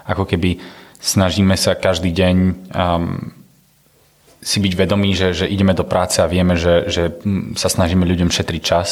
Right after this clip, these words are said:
že sa snažíme, um, šetriť jedlo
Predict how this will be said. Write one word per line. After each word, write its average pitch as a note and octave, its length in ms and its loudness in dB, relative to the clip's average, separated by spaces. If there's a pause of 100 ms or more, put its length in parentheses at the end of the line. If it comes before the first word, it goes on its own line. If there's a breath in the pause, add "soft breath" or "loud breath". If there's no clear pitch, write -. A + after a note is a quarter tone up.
(140)
že E2+ 340 0 (240)
sa - 300 -4
snažíme, F2 560 2 (400 loud breath)
um, E2 420 0 (260)
šetriť F2 440 -4
jedlo F#2+ 400 2